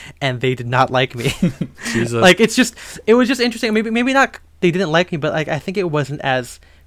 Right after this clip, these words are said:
Speaker 1: comforting, 'cause I think in general, whether it's, again, the luxury or the, or the younger side, if you're not completely into it, like, on the outside, it can be kind of like, "Well, then you're not cool enough to hang out with us." And I'm, I'm sure, I mean,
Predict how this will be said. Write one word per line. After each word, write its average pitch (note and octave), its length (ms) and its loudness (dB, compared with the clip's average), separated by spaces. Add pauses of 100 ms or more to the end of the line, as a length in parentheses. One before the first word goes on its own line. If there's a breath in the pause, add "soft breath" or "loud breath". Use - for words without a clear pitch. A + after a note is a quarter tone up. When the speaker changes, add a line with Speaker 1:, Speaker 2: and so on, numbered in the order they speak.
Speaker 1:
comforting, F#3 420 0
'cause D3 100 -4
I D3+ 60 -2
think A3 300 -4
in F3 160 2
general, C3+ 500 2
whether C#3 400 2
it's, C#3 260 -4
again, C3+ 280 -6
the A#2+ 80 -4
luxury C#3 360 -2
or C#3 120 -2
the, B2+ 240 -8
or B2+ 100 -4
the B2 120 -6
younger C3 300 -4
side, B2 380 0 (560 loud breath)
if F3 180 0
you're G3 240 2
not D#3+ 500 2 (380)
completely E3+ 640 -2 (100)
into C#3+ 320 -2
it, A#3+ 180 0 (420)
like, D3+ 140 2
on D3 100 2
the C3 140 4
outside, E3 580 2 (460 soft breath)
it F3 160 -2
can F#3+ 100 0
be E3+ 120 0
kind D#3+ 360 0
of C#3+ 320 0 (380 soft breath)
like, C3+ 220 0
"Well, C#3 160 2
then C#3 160 0
you're C3+ 140 -2
not D3 200 2
cool D3+ 180 -6
enough C3 140 -4
to B2 60 -10
hang B2+ 140 -8
out B2+ 160 -4
with B2 100 -8
us." - 140 -10
And E3 120 -2
I'm, F#3 160 4
I'm F3 140 0
sure, E3+ 260 2
I D#3+ 60 2
mean, C#3 220 0